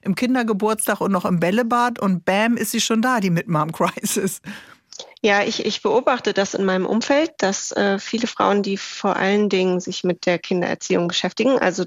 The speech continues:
Speaker 2: das so in den Lebensmittelpunkt gerückt haben,
Speaker 1: Mhm.
Speaker 2: was ja auch gar nicht schlimm ist, also jeder soll das selber entscheiden, wie er das möchte, aber, ähm, dass diese Frauen dann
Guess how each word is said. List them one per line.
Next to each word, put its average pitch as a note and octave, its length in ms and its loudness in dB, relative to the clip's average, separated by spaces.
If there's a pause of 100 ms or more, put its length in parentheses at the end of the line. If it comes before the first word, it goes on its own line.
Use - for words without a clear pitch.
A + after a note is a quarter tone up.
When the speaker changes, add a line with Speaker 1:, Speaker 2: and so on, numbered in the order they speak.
(120)
Speaker 2:
das F#3 240 -2
so F#3 140 0
in F#3 160 0
den F3+ 180 0
Lebensmittelpunkt G3 720 0
gerückt F3+ 340 -4
haben, F3+ 340 2 (320)
Speaker 1:
Mhm. F#3+ 260 0
Speaker 2:
was A3+ 160 -2
ja - 80 0
auch - 120 -6
gar - 120 -4
nicht F3 240 -2
schlimm C4 220 2
ist, E4+ 180 -2
also E3 140 -2
jeder E3+ 340 0
soll F3 200 -2
das F3+ 180 -4
selber F3+ 220 0
entscheiden, F3+ 380 0
wie F3 80 0
er - 60 0
das E3+ 200 0
möchte, A#3 400 2 (460)
aber, G#3+ 520 0
ähm, G3+ 580 0
dass G3+ 220 0
diese A#3+ 240 0
Frauen G#3 380 2
dann G3 400 0